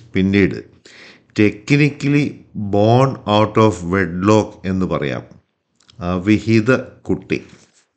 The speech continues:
ഡോസ്റ്റോയിവ്സ്കി, സോമർസെറ്റ് മോം, ഷേക്സ്പിയർ, ഫ്രോയിഡ്, കാന്റ് എന്നിവരുടെ പുസ്തകങ്ങൾ വായിച്ച് വളർന്ന അലിയാന്ത്രോയ്ക്ക് ചെറുപ്പം മുതൽക്കേ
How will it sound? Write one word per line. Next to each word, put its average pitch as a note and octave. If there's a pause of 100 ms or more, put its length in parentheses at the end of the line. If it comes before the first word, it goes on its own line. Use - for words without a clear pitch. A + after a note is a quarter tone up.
(1900)
ഡോസ്റ്റോയിവ്സ്കി, B2 (500)
സോമർസെറ്റ് A2+
മോം, A2+ (360)
ഷേക്സ്പിയർ, A2
ഫ്രോയിഡ്, G#2
കാന്റ് G2+ (500)
എന്നിവരുടെ A2+
പുസ്തകങ്ങൾ A2
വായിച്ച് F#2+
വളർന്ന F#2 (400)
അലിയാന്ത്രോയ്ക്ക് F#2+ (720)
ചെറുപ്പം A#2+
മുതൽക്കേ A2+